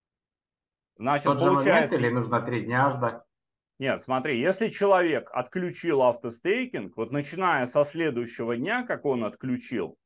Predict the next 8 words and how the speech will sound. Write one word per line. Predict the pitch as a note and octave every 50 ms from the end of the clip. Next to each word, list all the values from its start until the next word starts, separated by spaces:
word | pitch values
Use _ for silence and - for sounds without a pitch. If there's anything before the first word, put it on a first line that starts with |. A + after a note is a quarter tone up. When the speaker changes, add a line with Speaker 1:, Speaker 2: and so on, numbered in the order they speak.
| _ _ _ _
Speaker 1:
то | - C#3 C#3+ C3+ B2
новая | A#2 C3+ F3 G#3 G3 E3 D3 B2+ A#2+ A#2
прибыль, | - D#3+ G3 B3 C4 G#3 G3+ - -
которая | A#2+ A#2 A2+ - C#3 C3 A#2
ему | A2+ A#2+ B2 B2
начисляется | A#2+ A#2 A#2 B2+ B2+ - - D3 C#3 A#2+ G#2 G2 G2 F#2 - - F2+ A#1+ A1+ - _ _ _ _ _ -
в | F2+ G#2
день, | A2+ B2 D3 C#3 A2 F2 E2 -